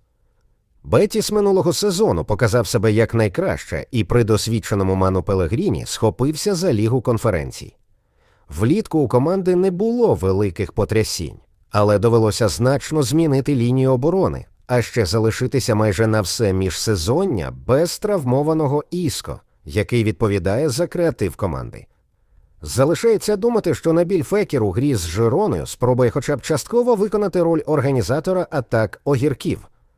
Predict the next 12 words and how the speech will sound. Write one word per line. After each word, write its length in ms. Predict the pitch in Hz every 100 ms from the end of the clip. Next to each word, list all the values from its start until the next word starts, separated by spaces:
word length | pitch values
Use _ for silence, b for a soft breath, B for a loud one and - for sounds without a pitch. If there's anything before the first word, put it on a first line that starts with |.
| _ _ _ _ _ _
Жирона 560 | 90 73 113 110 180 180
після 300 | - 120 123
феєричного 560 | 120 117 139 139 123 110
минулого 380 | 117 117 113
сезону 380 | 113 123 147 202
втратила 480 | - 110 110 104 98
Артема 420 | 110 95 - 92 90
Довбика, 560 | 143 147 80 - 62
який 380 | 58 95 - 101
поїхав 480 | - 98 170 208 143
до 160 | 151
Роми. 380 | 185 185 76 101